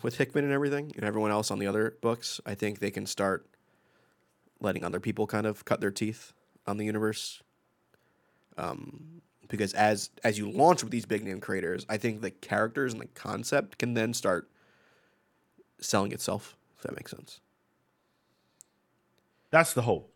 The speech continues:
Speaker 1: Yeah.
Speaker 2: That, that would be the hope. And I think good for Marvel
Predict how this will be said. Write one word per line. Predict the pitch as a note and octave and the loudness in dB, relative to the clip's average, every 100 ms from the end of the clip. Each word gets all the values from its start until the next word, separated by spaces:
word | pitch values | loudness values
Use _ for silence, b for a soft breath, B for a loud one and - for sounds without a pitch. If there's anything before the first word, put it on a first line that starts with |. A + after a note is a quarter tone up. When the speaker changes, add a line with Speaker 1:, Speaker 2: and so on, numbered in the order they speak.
| _ | _
Speaker 1:
Yeah. | - E2+ - - | -12 -12 -4 2
Speaker 2:
That, | C#3+ G#2 | 2 6
that | C3 | 6
would | C#3+ | 8
be | B2+ | 6
the | A#2 | 2
hope. | G2+ E2+ D2 _ _ | 2 -2 -4 _ _
And | B2+ | 0
I | B2 | 0
think | - C3+ C3 - _ _ _ _ _ _ _ _ _ _ - | 4 4 4 -6 _ _ _ _ _ _ _ _ _ _ 4
good | F3+ | 4
for | F3+ | 6
Marvel | D#3+ D#3 D3+ G#2 D#2+ | 6 8 8 6 -2